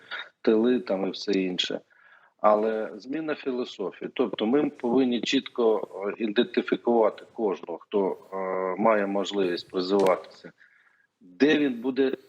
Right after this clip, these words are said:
самий ефективний, е, в Збройних Силах України. Якщо він здібний до I T технологій, то він повинен робити там одні справи. Якщо він фізично розвинутий і готовий там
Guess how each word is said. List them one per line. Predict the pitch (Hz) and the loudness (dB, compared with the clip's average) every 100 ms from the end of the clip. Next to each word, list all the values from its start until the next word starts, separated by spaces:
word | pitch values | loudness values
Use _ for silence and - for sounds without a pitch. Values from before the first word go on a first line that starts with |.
| _ | _
самий | - - 135 135 120 | -8 0 2 2 -4
ефективний, | 104 - 90 _ 92 82 80 80 _ _ | -12 -14 -20 _ -14 -14 -18 _ _ _
е, | 92 98 95 95 | -4 -2 0 0
в | 85 | -2
Збройних | 87 98 92 87 | 0 0 0 -2
Силах | - 92 85 - | -4 -2 -2 -4
України. | 80 95 87 78 - - | -4 0 2 0 -8 -2
Якщо | 90 - - 143 | 2 4 4 4
він | 139 | 2
здібний | 113 110 131 123 123 | -2 0 2 2 -2
до | 113 117 117 113 110 | -2 0 2 4 4
I | 104 107 - 120 | 2 0 -2 -6
T | 107 | -4
технологій, | 113 - 107 107 104 101 - | -6 -2 0 2 2 0 -2
то | 92 | -2
він | 98 | -2
повинен | - 95 95 90 90 | -4 -2 0 0 -2
робити | 92 92 92 - 92 | -2 2 0 2 0
там | - 90 | 2 0
одні | 90 85 82 80 | 0 -2 -8 -14
справи. | - - - - - - - | -8 -8 -8 -6 -4 -4 2
Якщо | 104 - 120 | 4 4 4
він | 123 | 2
фізично | - 107 113 117 120 113 | -2 -2 2 2 0 -2
розвинутий | 110 101 113 113 107 - 107 | -2 0 0 2 0 0 0
і | 98 101 104 104 101 101 | 2 2 4 4 6 4
готовий | 92 101 - 107 101 101 | 2 0 2 2 2 -2
там | - 101 | -4 -4